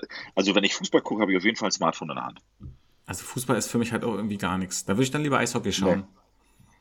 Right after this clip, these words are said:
Speaker 1: Nee. Ja, richtig. Oder Basketball. Mega gut.
Speaker 2: Basketball ist auch richtig cool, ja.
Speaker 1: Ja.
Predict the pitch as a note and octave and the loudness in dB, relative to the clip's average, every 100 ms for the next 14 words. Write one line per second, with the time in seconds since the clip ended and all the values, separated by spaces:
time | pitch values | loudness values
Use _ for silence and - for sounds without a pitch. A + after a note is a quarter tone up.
0 | _ _ F#2+ G2 _ F#2 - D#2+ - D#2 | _ _ 2 2 _ -10 -8 -10 -6 -2
1 | - - D#2 D2 D2 _ D#2 D#2+ D#2 C2+ | -2 -2 -6 -6 -6 _ -2 0 -2 -2
2 | - - G#2+ G#2 - - F#2 - - F#2 | -4 -2 -6 -6 -6 -10 -12 -14 -14 -8
3 | E2+ F2+ F#2 _ _ _ _ _ _ _ | -8 -8 -12 _ _ _ _ _ _ _
4 | _ E2 E2 | _ -14 -14